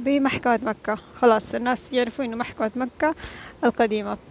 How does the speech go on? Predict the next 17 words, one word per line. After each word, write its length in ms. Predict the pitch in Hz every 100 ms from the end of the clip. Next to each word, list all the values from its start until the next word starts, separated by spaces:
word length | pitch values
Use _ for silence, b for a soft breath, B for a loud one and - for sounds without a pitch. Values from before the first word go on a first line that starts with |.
| - -
فطبعًا 440 | 233 233 254 254
تاركين 400 | 233 247 - 262
البناء 520 | 214 196 196 220 269
لأنه 460 | 208 190 196 202 202
بناء 340 | 202 220 -
أثري 340 | 202 233 220 262 - - - - - - - - - - -
زي 200 | 220 233
ما 200 | 220 -
انتم 200 | 233 240
شايفين. 640 | - 208 202 214 226 277 349 B B B B -
هي 180 | 226 226
تتميز 500 | - 226 226 226 -
بأنها، 680 | 220 214 214 214 220 233 269 - -
آه، 220 | 220 220
أول 180 | 233 240
شيء 180 | - 226
واسعة، 600 | 220 226 - 214 214 214